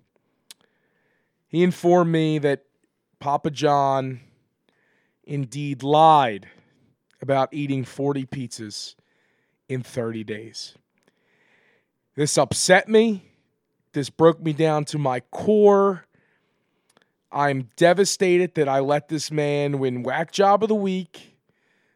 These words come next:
for eating forty pizzas in thirty days like a sweaty mess. And in reality, he didn't eat the pizzas. He was just a sweaty mess. He wasn't a whack job.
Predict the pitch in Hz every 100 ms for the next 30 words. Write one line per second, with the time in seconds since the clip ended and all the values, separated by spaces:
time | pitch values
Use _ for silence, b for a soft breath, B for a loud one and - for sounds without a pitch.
0 | _ - 156 160 175 170 156 - 165 175
1 | 196 214 220 - 214 196 175 180 170 160
2 | 175 170 175 170 160 143 151 139 - 156
3 | 175 175 165 139 - - - - _ _
4 | _ _ _ _ _ _ _ 151 151 143
5 | 151 147 160 180 196 190 202 180 _ _
6 | _ _ _ _ 139 147 185 185 175 147
7 | 156 135 123 135 127 - - - _ _
8 | 143 143 127 - 139 131 - - 143 -
9 | 127 120 117 110 - 113 104 - - -
10 | - _ b b b b b b b -
11 | 143 147 156 165 170 160 160 185 - 214
12 | 214 220 196